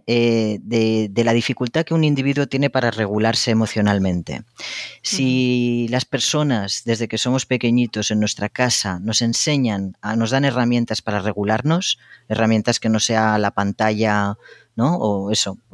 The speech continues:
Speaker 1: eh,
Speaker 2: Ujú.
Speaker 1: pegarte a la televisión, eh, es probable que tú, a medida que vas creciendo, probarás la droga, tomarás alcohol, o sea,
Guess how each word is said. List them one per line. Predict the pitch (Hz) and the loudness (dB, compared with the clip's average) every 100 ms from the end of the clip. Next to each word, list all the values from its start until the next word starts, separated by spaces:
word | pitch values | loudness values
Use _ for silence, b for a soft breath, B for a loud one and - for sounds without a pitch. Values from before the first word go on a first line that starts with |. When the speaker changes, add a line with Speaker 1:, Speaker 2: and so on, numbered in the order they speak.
| 104 | -12
Speaker 1:
eh, | 98 101 | -10 -8
Speaker 2:
Ujú. | 185 185 196 226 | -6 -4 -4 -4
Speaker 1:
pegarte | - 110 117 123 | -2 0 0 -2
a | |
la | 120 | -2
televisión, | 120 117 117 - 135 165 - B B B B | -2 -2 -2 -2 -2 -2 -8 B B B B
eh, | 123 120 113 | 0 2 0
es | - - | -2 -2
probable | 190 151 190 190 | 0 2 2 0
que | - 117 | -2 -2
tú, | 120 117 | 0 2
a | 117 | 2
medida | 113 120 | 2 2
que | 139 | 2
vas | 127 127 | 0 0
creciendo, | - 127 - 127 131 156 180 | 0 -2 0 0 2 0 0
probarás | - 90 90 92 104 | -2 -2 -2 -2 0
la | 107 | 0
droga, | 120 143 160 | 0 0 0
tomarás | 95 87 101 123 - | 0 0 0 0 0
alcohol, | 101 - 147 165 165 - | -4 -2 0 2 0 -2
o | |
sea, | 110 104 95 | -2 0 -2